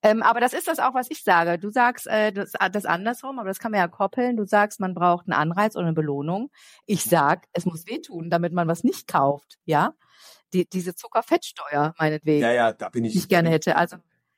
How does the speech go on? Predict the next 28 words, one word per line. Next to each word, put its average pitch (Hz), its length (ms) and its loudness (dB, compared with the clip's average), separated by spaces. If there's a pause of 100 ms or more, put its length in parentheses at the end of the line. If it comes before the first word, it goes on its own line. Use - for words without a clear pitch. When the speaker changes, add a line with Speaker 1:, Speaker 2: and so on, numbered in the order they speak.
(140)
Speaker 1:
da 196 120 -2
sind 175 180 -8
wir 185 160 0
auf 175 120 -10
beiden 202 280 0
Seiten 240 320 0
unterwegs, 139 500 -6
Speaker 2:
Da 208 100 2
Speaker 1:
ja. 185 100 4
Speaker 2:
bin 151 100 4
ich - 60 -2
Speaker 1:
Und 202 60 -4
Speaker 2:
voll 156 120 2
dabei. 151 540 -2
Und 107 260 -8
das 123 160 -2
verstehe 135 300 -8
ich 127 100 -12
nicht, 135 180 -12
dass 120 120 -8
es 120 40 -20
das 120 160 -14
nicht 135 220 -14
gibt, - 280 -12
ne? 143 280 -2
Also, 98 400 -6 (460)
da - 120 -8
wird - 20 2